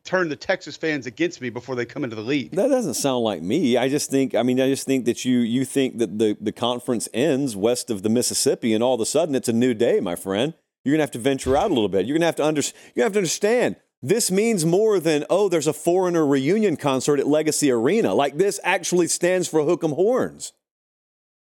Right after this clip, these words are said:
Speaker 1: Well, I made the mistake of doing that already, so it's
Speaker 2: Don't do that. Don't do that.
Speaker 1: Yeah.
Speaker 2: Um, so you went on the old socials and you put out a tweet a little while ago. "I,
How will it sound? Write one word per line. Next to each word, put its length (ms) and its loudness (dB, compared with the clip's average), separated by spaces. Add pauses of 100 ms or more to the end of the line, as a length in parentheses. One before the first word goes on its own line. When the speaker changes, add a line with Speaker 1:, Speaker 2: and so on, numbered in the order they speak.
(320)
Speaker 1:
Well, 100 2
I 40 0
made 180 2
the 80 -8
mistake 320 -2
of 180 -16
doing 260 -2
that 380 -2
already, 440 -2
so 420 -6
it's 80 -8
Speaker 2:
Don't 200 2
do 160 2
that. 300 0 (640)
Don't 240 0
do 160 2
that. 200 2
Speaker 1:
Yeah. 120 -4 (480)
Speaker 2:
Um, 320 0 (100)
so 440 0 (280)
you 180 2
went 180 4
on 140 2
the 100 4
old 180 2
socials 600 0
and 220 0
you 80 0
put 140 0
out 140 2
a 20 0
tweet 240 0
a 20 -2
little 180 2
while 200 2
ago. 340 0
"I, 240 0